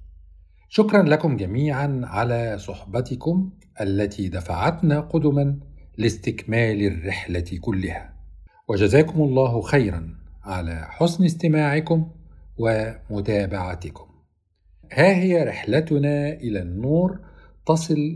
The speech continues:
لمحطتها الأخيرة والنهائية، حيث نجمع ونلخص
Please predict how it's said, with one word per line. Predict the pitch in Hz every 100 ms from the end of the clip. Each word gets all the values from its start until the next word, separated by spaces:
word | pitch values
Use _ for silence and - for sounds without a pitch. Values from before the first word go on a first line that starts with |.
| 135
لمحطتها | 127 120 - - - 139 139 104 104
الأخيرة | 101 98 85 131 120 120 120 - - - 135
والنهائية، | 151 117 87 90 92 82 76 - - _ - - -
حيث | - 110 92 -
نجمع | 101 143 175 180 196 190 - - -
ونلخص | 135 156 151 120 - 87 - -